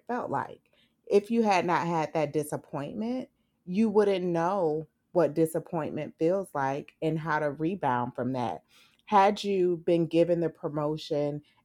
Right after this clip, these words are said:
and never had to be a secretary, then do this, then do that, you wouldn't know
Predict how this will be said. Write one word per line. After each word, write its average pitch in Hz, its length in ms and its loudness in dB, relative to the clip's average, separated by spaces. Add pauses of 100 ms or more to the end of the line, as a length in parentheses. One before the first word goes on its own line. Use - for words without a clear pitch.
and 175 240 6
never 160 380 2
had 147 500 0
to 143 600 -6 (600)
be 160 160 6
a 156 80 6
secretary, 131 920 -4 (300)
then 170 320 4
do 160 180 2
this, 123 500 0
then 165 400 4
do 156 180 0
that, 143 380 0
you 190 220 -4
wouldn't 202 500 0
know 147 640 -2